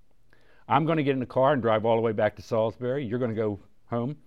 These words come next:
We're gonna leave church just like this tax collector and the Pharisee today. Will we go home any different because we've met with our Redeemer today?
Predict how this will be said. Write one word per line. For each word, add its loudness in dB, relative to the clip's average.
We're 6
gonna 8
leave 6
church 8
just -2
like 2
this -6
tax 0
collector 0
and -4
the -6
Pharisee -4
today. -8
Will -2
we 0
go -2
home -4
any -6
different -8
because -4
we've -8
met -8
with -10
our -8
Redeemer -12
today? -14